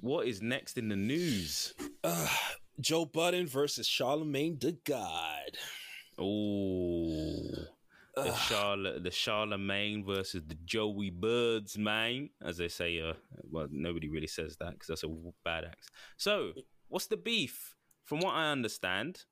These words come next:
Speaker 2: Uh, I, well, it's not really beef, honestly. Um, uh,
Speaker 1: well, it's a, it's a back and forth. They've got,
Speaker 2: it's
Speaker 1: like,
Speaker 2: a,
Speaker 1: some weird
Speaker 2: yeah, it's,
Speaker 1: feud.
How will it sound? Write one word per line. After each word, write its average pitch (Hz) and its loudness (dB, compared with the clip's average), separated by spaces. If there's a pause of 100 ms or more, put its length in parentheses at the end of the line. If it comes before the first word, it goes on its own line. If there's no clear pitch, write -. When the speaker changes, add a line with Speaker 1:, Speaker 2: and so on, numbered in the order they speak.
(100)
Speaker 2:
Uh, 180 0 (140)
I, 143 -4 (280)
well, 151 2
it's 156 -2
not 294 4
really 151 2
beef, 120 -2
honestly. 95 0
Um, 85 -4 (1300)
uh, 226 4
Speaker 1:
well, 117 6
it's 107 0
a, 107 2
it's 123 0
a 139 2
back 147 0
and 120 -4
forth. 104 0
They've 120 0
got, 170 2
Speaker 2:
it's - -4
Speaker 1:
like, 165 4
Speaker 2:
a, 196 4
Speaker 1:
some 127 0
weird 131 6
Speaker 2:
yeah, 139 2
it's, 117 -2
Speaker 1:
feud. 113 2